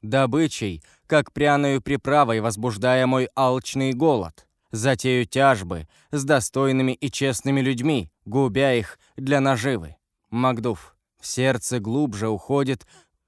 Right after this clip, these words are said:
вредоносными корнями корысть, чем похоть, пылкая, как лето. То меч, сразивший многих королей. Но успокойтесь, есть чем вас насытить в Шотландии богатой. Всё мы стерпим,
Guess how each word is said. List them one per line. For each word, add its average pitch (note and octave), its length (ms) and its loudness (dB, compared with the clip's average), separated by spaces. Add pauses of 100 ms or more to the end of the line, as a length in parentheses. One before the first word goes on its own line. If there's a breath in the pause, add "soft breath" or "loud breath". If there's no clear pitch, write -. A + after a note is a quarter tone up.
(120)
вредоносными C3 880 0
корнями B2 540 0
корысть, B2+ 480 0
чем C3 260 -2
похоть, E3 560 -2 (300)
пылкая, C3 540 0
как B2 220 -6
лето. C3+ 420 -2 (340)
То C#3 180 2
меч, B2+ 440 -2 (200)
сразивший C3 680 0
многих B2+ 420 -2
королей. A#2+ 580 0 (380)
Но C#3 200 2
успокойтесь, C3+ 920 -2 (220)
есть D3+ 420 0
чем D3+ 300 2
вас C#3 200 0
насытить C#3 580 -2
в - 60 -16
Шотландии C#3 600 0
богатой. C#3 640 0 (300)
Всё C#3+ 320 2
мы D3+ 140 2
стерпим, A2+ 600 0